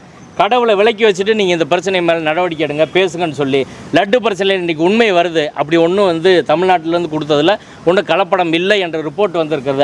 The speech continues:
அரசியலுக்காக இதை செய்கிறார்கள், ஹரியானா எலெக்ஷனுக்காக இதை செய்கிறார்கள் என்ற செய்தி இன்னைக்கு வந்திருக்குது. நீதிமன்றமும் அதை கண்டித்திருக்கிறது. அந்த பிரச்சனை வந்து பின்னாடி போயிட்டதுனால இதை திசை திருப்புவதற்காக அவர்கள் மீது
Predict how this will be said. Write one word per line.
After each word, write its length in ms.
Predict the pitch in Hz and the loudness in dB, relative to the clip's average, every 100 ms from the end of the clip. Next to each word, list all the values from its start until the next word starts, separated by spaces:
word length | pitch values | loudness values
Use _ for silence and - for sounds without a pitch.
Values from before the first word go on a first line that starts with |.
| 139 | 0
அரசியலுக்காக 520 | 190 214 185 190 185 | 0 -2 0 0 0
இதை 100 | 160 147 | -4 0
செய்கிறார்கள், 500 | 180 180 165 147 139 131 - - | 2 4 2 0 -6 -8 -14 -6
ஹரியானா 320 | 170 226 226 196 | -2 0 0 0
எலெக்ஷனுக்காக 540 | 185 202 214 196 196 190 | 0 -2 -4 -2 0 0
இதை 100 | 165 135 | -2 2
செய்கிறார்கள் 460 | 185 190 175 160 156 | 4 6 4 2 -4
என்ற 140 | 151 147 | -4 0
செய்தி 240 | 190 190 | 2 2
இன்னைக்கு 220 | 165 135 139 | 0 0 0
வந்திருக்குது. 400 | 160 156 131 135 - - - | 0 0 0 -2 -4 -6 0
நீதிமன்றமும் 680 | 247 277 254 214 208 202 175 | 2 2 0 0 -2 -2 -2
அதை 120 | 160 151 | -2 0
கண்டித்திருக்கிறது. 680 | 170 190 165 165 139 143 139 151 - - - | 2 2 2 -2 -2 0 0 -2 -4 -12 -4
அந்த 160 | 202 185 - | -2 -2 -2
பிரச்சனை 280 | 208 208 214 | -2 0 0
வந்து 160 | 196 185 - | 2 2 2
பின்னாடி 260 | 202 214 170 | -2 -2 -2
போயிட்டதுனால 560 | 165 156 151 151 147 139 131 - - | -2 0 0 0 2 0 -2 -10 -2
இதை 100 | 170 147 | -2 0
திசை 220 | 196 269 226 | 0 0 0
திருப்புவதற்காக 760 | 202 175 180 165 156 151 143 127 170 | -2 0 0 2 2 0 -2 0 0
அவர்கள் 340 | 233 240 220 208 | 0 -2 -2 0
மீது 180 | 202 | 2